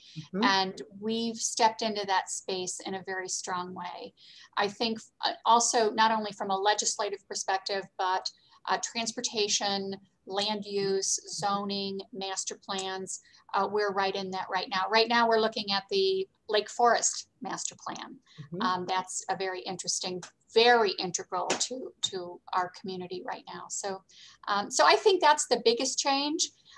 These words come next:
Speaker 2: Uh, the thing that remains the same is that we are a local hometown chamber, and we, we've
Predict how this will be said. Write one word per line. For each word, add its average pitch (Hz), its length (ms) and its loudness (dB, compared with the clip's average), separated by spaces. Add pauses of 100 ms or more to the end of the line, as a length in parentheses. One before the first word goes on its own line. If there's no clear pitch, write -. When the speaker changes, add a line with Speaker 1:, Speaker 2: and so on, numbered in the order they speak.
(140)
Speaker 2:
Uh, 214 320 6
the 226 80 2
thing 269 300 2
that 247 160 4
remains 226 460 0
the 214 80 -10
same 247 500 0 (160)
is 196 280 -4
that 196 300 0 (100)
we 214 400 0
are 196 480 -2 (540)
a 202 80 4
local 214 720 2
hometown 214 680 -2
chamber, 233 640 -4 (400)
and 196 480 -2 (140)
we, 214 480 -2 (720)
we've 220 260 -4